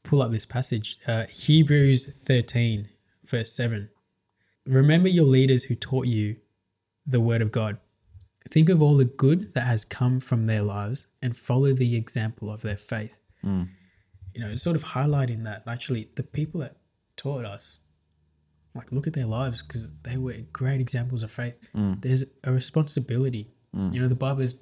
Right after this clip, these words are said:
Speaker 1: countless other passages we could pick out. Titus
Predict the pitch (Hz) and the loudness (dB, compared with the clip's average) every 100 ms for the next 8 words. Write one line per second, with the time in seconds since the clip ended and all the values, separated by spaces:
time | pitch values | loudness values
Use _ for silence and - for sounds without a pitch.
0 | - - 151 156 123 113 117 123 131 120 | -12 -6 -2 -2 -2 -4 -6 -4 -2 0
1 | 110 113 110 107 _ _ - 107 113 120 | 0 -2 -2 -6 _ _ -8 -2 0 -2
2 | - _ _ - _ - - 135 127 101 | -4 _ _ -20 _ -4 4 6 4 2
3 | - | -6